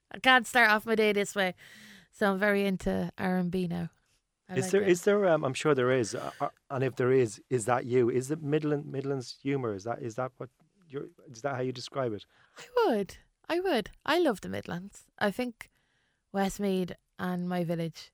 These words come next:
Speaker 1: is my muse, 'cause I wrote a play about, like, um, rural life, and, um, I just, I just really enjoy the politics and the fake,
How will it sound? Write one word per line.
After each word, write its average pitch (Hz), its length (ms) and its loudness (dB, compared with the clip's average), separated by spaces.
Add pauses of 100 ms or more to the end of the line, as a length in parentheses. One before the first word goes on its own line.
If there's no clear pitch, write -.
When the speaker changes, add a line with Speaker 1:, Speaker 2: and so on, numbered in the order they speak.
(120)
Speaker 1:
is 165 340 -6 (240)
my 175 220 -2
muse, 165 520 -4 (120)
'cause 165 180 -8
I 175 120 0
wrote 196 280 -2
a 160 40 -8
play 160 500 -6 (800)
about, 165 460 -6 (260)
like, 156 340 -8
um, 156 600 -6 (420)
rural 165 420 0
life, 160 540 -6 (720)
and, 165 540 -4
um, 160 440 -4 (180)
I 196 80 -10
just, - 520 -6 (540)
I 196 100 -2
just 202 240 -4
really 190 400 -2
enjoy 165 640 -4 (420)
the 165 60 -6
politics - 800 -6 (180)
and 160 380 -8 (140)
the 165 80 -4
fake, - 560 -8